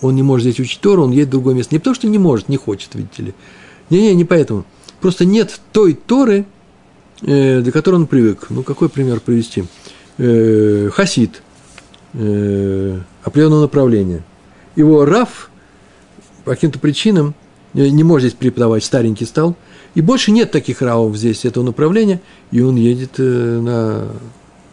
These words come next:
на родину или в то место, где есть, э, эти раввины этого направления, там учатся, разрешено, это Тора.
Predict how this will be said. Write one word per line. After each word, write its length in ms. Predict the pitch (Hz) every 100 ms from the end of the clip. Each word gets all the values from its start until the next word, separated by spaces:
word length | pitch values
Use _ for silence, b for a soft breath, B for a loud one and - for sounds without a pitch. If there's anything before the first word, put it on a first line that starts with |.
| - -
на 140 | 113
родину 360 | 120 185 165 120
или 180 | 104 98
в 80 | -
то 100 | 113
место, 260 | 110 -
где 220 | 107 110 - B B B
есть, 380 | 113 147 196 - - b b
э, 220 | 123 113 110
эти 200 | 120 120
раввины 420 | 113 110 107 107
этого 240 | 139 127 120
направления, 400 | 107 117 104 95
там 180 | 110 139
учатся, 320 | 180 - - b b
разрешено, 540 | 98 98 90 110 127 151 _
это 160 | 110 101
Тора. 320 | 110 139 123